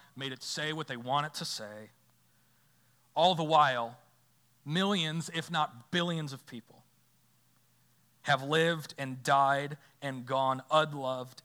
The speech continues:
and ignored by the people that God has personally and specifically and clearly asked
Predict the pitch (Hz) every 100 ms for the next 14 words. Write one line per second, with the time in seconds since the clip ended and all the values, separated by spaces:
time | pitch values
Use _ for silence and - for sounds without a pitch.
0 | 139 143 143 131 135 143 139 127 117 127
1 | 123 120 - - 160 135 123 123 120 127
2 | 135 131 127 120 - 123 - - - 190
3 | 214 - 262 240 247 247 - - - 131
4 | - - 147 - 233 233 202 202 202 202
5 | - - 143 139 - 156 185 202 202 185
6 | 147 117 104 - - -